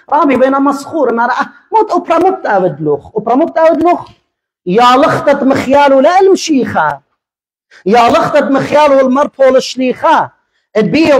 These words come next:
پولتلون، خشنون لو بلون بیتا، بوسملون مرانه، پولتلون شیده، قامو اد ما، اد مر پولش لیخه، بوش گوره ود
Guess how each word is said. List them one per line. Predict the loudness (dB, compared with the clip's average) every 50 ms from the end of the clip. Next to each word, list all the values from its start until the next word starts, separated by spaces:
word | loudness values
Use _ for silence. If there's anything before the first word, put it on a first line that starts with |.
| 0 0
پولتلون، | 0 0 2 2 0 0 0 -2 0 0 0 -2
خشنون | -2 -4 -6 -6 -4 -4 -2 0
لو | 2 2 2
بلون | 0 0 -2 -2 -2 -2 0
بیتا، | 0 2 2 2 0 0 -2 -2 -2 -2 -4 _ _ _ _ _ _
بوسملون | -2 0 0 0 0 0 0 2 2 2 2 2 2
مرانه، | 0 0 0 2 2 2 2 2 2 0 0 -2 -6 -6 -8 -14 _ _ _ _ _
پولتلون | _ -2 0 2 2 2 0 0 0 0 0
شیده، | 0 -2 -2 -2 -2 0 0 0 2 2 2 2 0 -4 -10 _ _ _ _ 0
قامو | 0 2 2 2
اد | 2 2 0 0 0
ما، | 2 2 2 2 2 2
اد | 0 0 0
مر | 0 0 0 0
پولش | 0 0 2 2 2 0 -2 -4
لیخه، | -10 -6 -4 -4 -2
بوش | -2 -2 -2 -2 -4
گوره | -2 0 0 2 2 2 2 0
ود | 0 -2 -8 -14